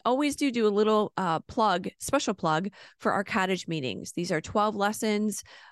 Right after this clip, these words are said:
um, that you learn the principles of liberty. They will help inspire and educate you about America's amazing heritage, so you can then teach those principles of liberty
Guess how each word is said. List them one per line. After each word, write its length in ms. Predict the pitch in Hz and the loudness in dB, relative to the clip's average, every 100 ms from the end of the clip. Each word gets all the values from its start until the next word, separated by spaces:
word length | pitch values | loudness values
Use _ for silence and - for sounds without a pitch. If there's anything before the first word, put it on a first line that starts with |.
| _ | _
um, 300 | 180 170 170 | 0 2 0
that 160 | 185 - | -4 -2
you 100 | 208 | 0
learn 200 | 208 214 | 0 -2
the 60 | |
principles 480 | - 254 226 214 220 | -4 -6 -2 -2 0
of 120 | 208 | 0
liberty. 440 | 196 196 214 117 - | 2 2 0 -2 -2
They 180 | 160 | -4
will 80 | 156 | -2
help 260 | 180 185 - | 0 -2 -2
inspire 600 | 180 - - 190 190 190 | -4 -4 0 2 2 2
and 80 | 180 | 0
educate 520 | 175 185 - 165 - | -2 -4 -4 -4 -2
you 400 | 208 226 240 240 - - - | 0 2 2 -2 -6 -16 -4
about 260 | 185 185 175 | -2 0 0
America's 560 | 165 160 160 170 175 | 0 -2 -2 -4 -6
amazing 360 | 175 160 151 156 | -4 -6 -6 -6
heritage, 680 | 185 214 226 240 220 214 - - - | -2 0 0 0 0 -2 -8 -18 -16
so 160 | - 190 | -2 0
you 320 | 175 202 226 | 2 0 0
can 240 | - 214 | 0 -2
then 220 | 185 170 - | 0 -2 -4
teach 300 | - 180 - | -8 -6 -4
those 220 | 160 190 | -4 -4
principles 500 | - 202 208 196 190 | -2 -2 0 -2 -2
of 80 | 190 | 0
liberty 480 | 175 156 151 147 | 0 0 -2 -4